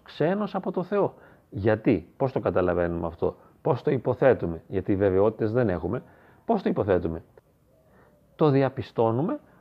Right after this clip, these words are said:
από τον τρόπο που συμπεριφέρεσαι στους φοιτητές, στους συναδέλφους, στους ανθρώπους γύρω σου.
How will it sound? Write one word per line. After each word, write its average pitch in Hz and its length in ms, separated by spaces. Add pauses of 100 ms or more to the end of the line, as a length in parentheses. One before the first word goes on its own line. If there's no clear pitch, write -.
από 139 280
τον 110 260
τρόπο 117 500 (280)
που 185 100
συμπεριφέρεσαι 131 1000 (340)
στους - 240
φοιτητές, 170 680 (280)
στους 226 180
συναδέλφους, 165 800 (300)
στους 247 200
ανθρώπους 180 420
γύρω 185 260
σου. - 160